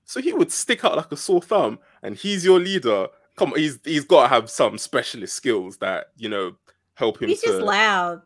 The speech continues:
Speaker 2: you know, that's all, that's all he needs. You just need to be loud.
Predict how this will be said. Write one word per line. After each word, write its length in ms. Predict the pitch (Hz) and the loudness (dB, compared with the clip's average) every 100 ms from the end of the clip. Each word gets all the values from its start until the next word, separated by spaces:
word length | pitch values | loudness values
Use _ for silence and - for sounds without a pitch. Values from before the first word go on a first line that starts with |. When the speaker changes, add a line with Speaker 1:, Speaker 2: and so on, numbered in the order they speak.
| - | -12
Speaker 2:
you 100 | 233 | -8
know, 160 | 226 | -6
that's 200 | 226 262 302 | -4 -4 -2
all, 180 | 285 | 0
that's 240 | 294 254 285 | -2 -4 -6
all 160 | 269 | -4
he 100 | 247 | -2
needs. 340 | 190 180 180 - | -4 -2 0 0
You 60 | 233 | 0
just 140 | 240 | -6
need 120 | 240 | -8
to 60 | 208 | -6
be 100 | 190 | -8
loud. 520 | 180 175 170 175 180 | -4 -2 -2 -4 -8